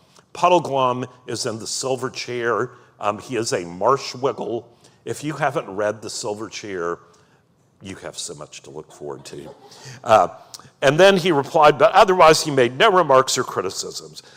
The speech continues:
I had rather the feeling that having got the story written down and out of his mind, the rest was someone else's job and he wouldn't interfere."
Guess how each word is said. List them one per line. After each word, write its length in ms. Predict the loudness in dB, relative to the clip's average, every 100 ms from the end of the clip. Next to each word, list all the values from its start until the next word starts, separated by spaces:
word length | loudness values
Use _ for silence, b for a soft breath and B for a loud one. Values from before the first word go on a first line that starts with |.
| B
I 80 | 4
had 160 | 6
rather 300 | 6 6 6
the 80 | 0
feeling 440 | -4 0 2 2 0
that 120 | 0
having 260 | 0 0
got 240 | 2 0 0
the 80 | -6
story 360 | 0 2 2
written 340 | 0 -2 -4 0
down 320 | 2 4 2
and 120 | -2
out 180 | 0 0
of 80 | 0
his 180 | -2
mind, 420 | 0 2 2 0 -6 B B
the 100 | 0
rest 400 | 4 4 4 -2
was 180 | -4 -4
someone 420 | 0 0 2 0
else's 420 | 0 -2 -2 -6
job 400 | -4 0 2 2
and 140 | -2 -10
he 80 | -8
wouldn't 400 | -4 -4 -4 -10
interfere." 800 | -12 -10 -10 -12 -14 -14 -16